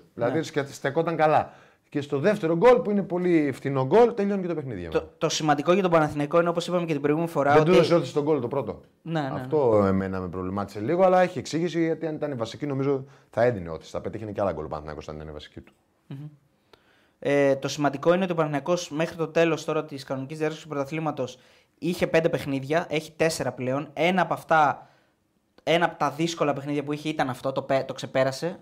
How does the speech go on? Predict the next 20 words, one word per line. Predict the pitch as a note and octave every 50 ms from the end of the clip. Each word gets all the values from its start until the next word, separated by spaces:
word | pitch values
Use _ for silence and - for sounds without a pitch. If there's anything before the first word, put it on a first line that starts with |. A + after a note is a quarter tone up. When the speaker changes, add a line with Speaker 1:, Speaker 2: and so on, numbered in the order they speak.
| _
Speaker 2:
Δεν, | _ - C#3+ D3 D3 C#3+ C#3
ε, | C3+ C3 B2+ B2+
Speaker 1:
Οκ, | B2+
Speaker 2:
δημιουργήθηκε | B2 B2 C3 C3+ C3 D3 C#3+
Speaker 1:
τα | -
Speaker 2:
κανένα | - D3+ B2 A2+ A2+
Speaker 1:
άλλα. | A#2+ C3+ D3+
Speaker 2:
πρόβλημα, | D#3+ E3 E3+ E3+
ούτε | F3 F3+ F3+ F3
τραυματισμούς. | - D#3 D3+ D3+ C#3+ C3+ B2 C3+ D3+ E3+ F3+ F3+ F#3 - - - - _ _ _ _ _
Μετά | - F3 F#3 F#3 G#3+
έχει | G3+ G3+ G#3 G3+ G#3 D3+ C3 - - -
Παναθηναϊκός | - D3 D3+ D3+ D3+ D3+ D3 F#3 F3+
Λαμία, | E3 D3+ C3+ C3+ C#3+ D#3+ F#3 G3+ A3 B3+ - - - _ _ _ _ _ _
έχει | - - E3 F#3+ B2 A#2+
Speaker 1:
Δεν | C#3+ F3
Speaker 2:
Πανα- | F3 C#3 B2
Speaker 1:
είναι | G2+ G2
εύκολο | F#2 - - G2 D#2+
αυτό. | D#2+ - - G2 A#2+